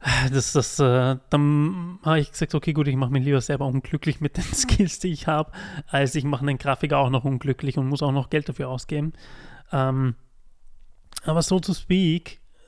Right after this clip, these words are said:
das war so der Start meiner Karriere, wie sie heute ist eigentlich, wenn man ist halt immer die Frage, was, was nennt man eine Karriere, ne?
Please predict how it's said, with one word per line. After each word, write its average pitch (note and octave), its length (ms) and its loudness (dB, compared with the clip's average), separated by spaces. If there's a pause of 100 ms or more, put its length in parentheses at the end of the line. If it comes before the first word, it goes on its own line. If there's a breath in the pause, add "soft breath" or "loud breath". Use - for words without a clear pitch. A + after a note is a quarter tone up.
(140)
das D#3 180 -2
war F3+ 240 0
so F3+ 140 -2
der E3 160 2
Start D3+ 480 -2
meiner D3 220 2 (200)
Karriere, C#3 760 0
wie C#3 80 0
sie C3+ 320 -2 (400 soft breath)
heute - 500 0
ist D#3 480 0
eigentlich, C3 720 -2
wenn B2+ 120 -6
man B2 140 -6 (1300 loud breath)
ist - 80 -20
halt C#3 120 -6
immer C3 120 0
die B2+ 120 2
Frage, C3+ 320 0
was, B2 200 0
was - 160 -4
nennt B2+ 220 0
man C3 100 0
eine B2 120 -2
Karriere, B2+ 520 0
ne? B2 220 2